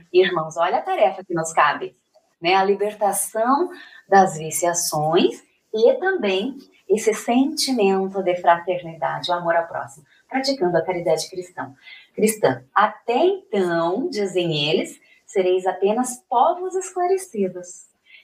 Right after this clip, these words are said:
que hão percorrido a primeira fase da civilização." E aí, na nota, não é, Marlene, queridos amigos,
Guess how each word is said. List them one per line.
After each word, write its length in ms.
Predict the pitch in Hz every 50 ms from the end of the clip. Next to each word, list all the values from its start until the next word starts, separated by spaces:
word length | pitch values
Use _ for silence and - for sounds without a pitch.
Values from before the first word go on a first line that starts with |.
| _ -
que 140 | - 190 185
hão 280 | 185 196 214 226 254
percorrido 680 | 233 220 214 233 233 - 277 269 - 202 196 190 185 208
a 60 | 202
primeira 1000 | 202 - 262 277 339 349 - 269 240 233 233 254 269 285 285 262 220 202 190 - -
fase 420 | - 170 160 147 139 139 139 151 147
da 100 | 147 151
civilização." 1000 | - - - 147 135 139 147 147 139 135 139 151 151 151 - - - 139 - - - - - - - - - -
E 80 | 233 254
aí, 300 | 277 277 254 262 285 320
na 160 | 339 339 330
nota, 600 | 277 226 190 180 185 233 294 311 - - 254 220
não 120 | 214 214
é, 120 | 240 294 311
Marlene, 640 | 277 254 233 220 202 185 180 185 214 277 277 269 277
queridos 360 | 269 214 214 247 254 208 220
amigos, 520 | 226 214 196 180 190 233 269 269 269 -